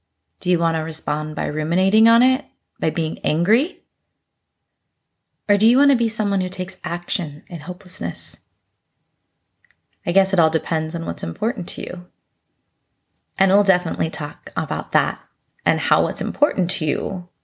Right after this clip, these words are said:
helps you know which thoughts to listen to and which ones to tell to take a hike.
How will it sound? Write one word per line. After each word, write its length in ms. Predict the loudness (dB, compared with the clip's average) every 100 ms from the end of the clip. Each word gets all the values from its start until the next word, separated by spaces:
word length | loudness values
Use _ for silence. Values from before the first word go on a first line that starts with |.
| _ _ _ _ _
helps 380 | 0 0 2 0
you 100 | 2
know 640 | 2 4 4 2 -6 -20 _
which 300 | 2 2 2
thoughts 280 | 2 0 0
to 120 | 0
listen 340 | 0 2 2
to 320 | 4 2 0 -6 _ _ _ _ _ _ _ _ _ _ _ _
and 240 | 2 4 4
which 220 | 2 0
ones 640 | 2 4 2 0 -4 -8 -8
to 140 | -6
tell 220 | -2 0
to 100 | -2
take 260 | -2 -4 -2
a 40 |
hike. 460 | -6 -8 -12 -20